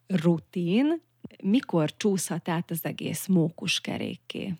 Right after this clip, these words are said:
Tehát, hogy amikor azok a bizonyos rituálénk vagy rutinjaink már nem,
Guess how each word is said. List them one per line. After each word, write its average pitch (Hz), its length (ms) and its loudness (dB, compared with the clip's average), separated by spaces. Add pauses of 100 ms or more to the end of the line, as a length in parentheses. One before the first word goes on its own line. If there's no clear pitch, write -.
Tehát, 185 200 -4
hogy 190 140 -4
amikor 190 440 0
azok 190 260 -2
a 185 40 0
bizonyos 180 480 0
rituálénk 170 880 0
vagy 160 180 -2
rutinjaink 180 1000 2
már 185 260 0
nem, 226 260 4